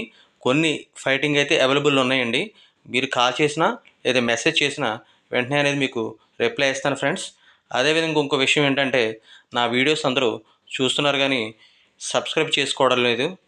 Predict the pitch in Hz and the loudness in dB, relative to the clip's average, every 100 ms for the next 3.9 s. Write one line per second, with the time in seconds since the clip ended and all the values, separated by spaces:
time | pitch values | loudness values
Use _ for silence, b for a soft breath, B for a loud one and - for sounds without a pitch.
0 | _ _ 127 151 151 151 220 - - _ | _ _ -2 -2 0 -2 -4 -10 -20 _
1 | - - - 123 - 160 147 135 127 131 | -16 -6 -2 -2 0 0 0 -2 0 -2
2 | 202 - b _ 110 135 147 131 120 127 | -4 -10 b _ -4 -2 0 -2 -2 -2
3 | 135 151 156 135 139 151 139 135 - | -2 -2 -2 0 0 0 2 0 -2